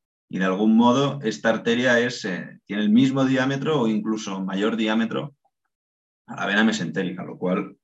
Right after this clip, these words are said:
no es lo que deberíamos ver en una situación normal. Y este caso de aquí, pues otro caso de una embolia mesentérica con este defecto de represión y estas asas que o no están captando o están captando menos que las asas normales.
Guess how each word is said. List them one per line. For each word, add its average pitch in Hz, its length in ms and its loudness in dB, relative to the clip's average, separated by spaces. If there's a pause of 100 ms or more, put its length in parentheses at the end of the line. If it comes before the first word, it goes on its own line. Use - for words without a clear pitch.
(680)
no 92 260 -8
es 92 80 -10
lo 107 100 -2
que 87 100 -6
deberíamos 85 420 -6
ver 87 100 -2
en 95 60 0
una 92 100 -2
situación - 400 -10
normal. 82 360 -14 (1500)
Y - 60 -16
este - 220 -10
caso - 240 -6
de 90 80 0
aquí, 98 160 -6
pues - 180 -12
otro - 160 -10
caso 90 240 -8
de 90 60 -8
una 87 180 -6
embolia 85 480 -10
mesentérica 101 680 -4
con - 380 -10
este - 200 -18
defecto - 300 -10
de 87 80 -6
represión 101 560 0
y 95 60 2
estas 92 320 -4
asas 123 380 -2
que - 280 -18
o 92 160 -8
no 95 160 0
están 107 280 -4
captando 120 560 2
o 90 100 -2
están 92 240 -8
captando 101 680 -4 (1300)
menos 107 600 0
que 87 140 -8
las 85 240 -10
asas 92 320 -6
normales. 82 640 -8